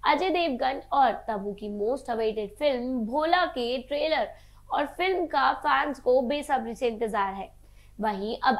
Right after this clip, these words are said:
actor ने अपने fans का ये इंतजार खत्म करने का फैसला लिया है।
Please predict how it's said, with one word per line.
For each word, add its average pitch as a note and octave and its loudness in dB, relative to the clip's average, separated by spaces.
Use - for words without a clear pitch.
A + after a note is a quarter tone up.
actor C4 4
ने C4+ 0
अपने A#3 -6
fans C4 0
का A#3 -2
ये A3+ 0
इंतजार A3+ 0
खत्म C#4 0
करने A3 -2
का B3+ 0
फैसला G#3+ -4
लिया G#3 -2
है। G3+ -8